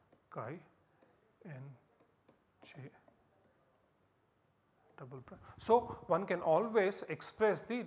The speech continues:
nuclear wave function of the excited states as a linear combination of the ground state wave functions, and one can always express the uh, nuclear wave function of the ground state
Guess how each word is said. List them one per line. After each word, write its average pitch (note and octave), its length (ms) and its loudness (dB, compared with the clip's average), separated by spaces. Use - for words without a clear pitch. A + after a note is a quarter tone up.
nuclear E3 460 -2
wave F3+ 180 0
function F3 320 -4
of D#3+ 120 -4
the F3 80 0
excited D#3+ 400 0
states G3 340 -4
as D3 120 2
a C#3+ 60 -2
linear D#3+ 300 0
combination E3 500 0
of D3+ 80 -4
the D3 60 -2
ground C3 280 0
state E3+ 220 0
wave E3+ 140 0
functions, G#3+ 460 -2
and E3 320 2
one D#3+ 180 0
can D#3 160 -2
always A3+ 520 2
express E3 560 -2
the D4 280 -4
uh, C#3 360 -6
nuclear E3+ 340 4
wave D#3+ 160 4
function E3 260 -4
of C#3 80 -4
the C#3 60 -2
ground F3 300 2
state F#3 260 0